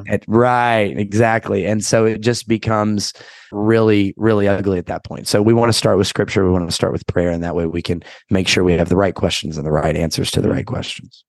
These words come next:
Speaker 1: That's good. And the good thing about the Bible is that you won't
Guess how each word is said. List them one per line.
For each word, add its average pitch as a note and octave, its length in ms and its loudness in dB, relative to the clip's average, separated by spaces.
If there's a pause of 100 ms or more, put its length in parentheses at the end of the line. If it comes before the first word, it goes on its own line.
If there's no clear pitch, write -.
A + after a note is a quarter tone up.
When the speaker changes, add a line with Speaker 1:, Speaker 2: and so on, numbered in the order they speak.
(540)
Speaker 1:
That's A#2 160 -10
good. G#2+ 160 0
And G#2 80 -2
the B2 60 0
good F#3 120 2
thing F#3 120 2
about C3 140 4
the A#2+ 60 -4
Bible A#2+ 360 0
is G#2+ 160 -2
that A2 220 -2 (280)
you B2+ 160 -4
won't B2 240 2